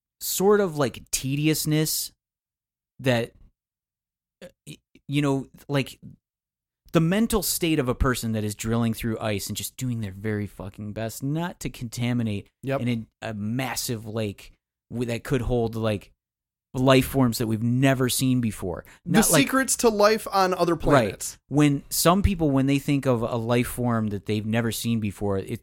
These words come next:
Speaker 1: they think of a squid.
Speaker 2: But different.
Speaker 1: But different.
Speaker 2: Yeah.
Speaker 1: Yeah, but we're thinking, like, no, like, at a base level, like, these are totally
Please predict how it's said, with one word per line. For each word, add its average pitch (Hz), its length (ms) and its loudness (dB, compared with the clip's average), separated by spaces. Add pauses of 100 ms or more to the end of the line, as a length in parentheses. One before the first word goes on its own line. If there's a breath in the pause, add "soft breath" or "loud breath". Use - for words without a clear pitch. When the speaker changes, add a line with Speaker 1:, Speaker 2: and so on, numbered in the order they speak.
Speaker 1:
they 104 160 -2
think 113 240 -4
of 101 220 -4 (240)
a 127 100 2
squid. 107 680 -2 (1300)
Speaker 2:
But 147 180 6
different. 123 440 -4 (320)
Speaker 1:
But 120 420 2
different. 113 460 0
Speaker 2:
Yeah. 107 200 -12 (120)
Speaker 1:
Yeah, 117 200 -2
but 113 240 -4
we're 135 220 2
thinking, 120 320 0
like, 107 180 -2 (220)
no, 101 260 4
like, 90 360 -4 (120)
at 107 100 -2
a 95 120 -2
base 107 500 -2
level, 107 380 -4
like, 107 240 -12
these 107 200 -10
are 104 180 -8 (560)
totally 104 840 -2